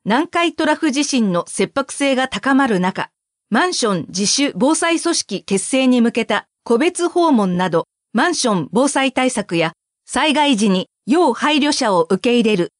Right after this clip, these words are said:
福祉避難所の開設運営訓練の支援など、福祉防災の充実に取り組むとともに、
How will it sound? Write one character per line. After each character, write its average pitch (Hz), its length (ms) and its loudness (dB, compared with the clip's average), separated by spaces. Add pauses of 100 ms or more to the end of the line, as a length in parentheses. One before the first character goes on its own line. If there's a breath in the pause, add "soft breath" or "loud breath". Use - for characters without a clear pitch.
(100)
福 - 200 -4
祉 339 180 0
避 247 220 2
難 294 200 4
所 277 140 2
の 202 200 2 (200)
開 269 160 0
設 262 480 0
運 349 260 2
営 359 140 0
訓 339 260 2
練 220 220 2
の 185 80 2
支 262 220 0
援 202 180 2
な 185 140 0
ど、 160 160 -2 (280)
福 - 240 -4
祉 359 220 0
防 349 160 4
災 240 240 0
の 175 140 2
充 220 180 2
実 233 300 0
に 233 120 2
取 226 200 0
り 254 60 0
組 247 180 2
む 233 40 2
と 185 140 -2
と 208 140 0
も 185 160 2
に、 156 160 -4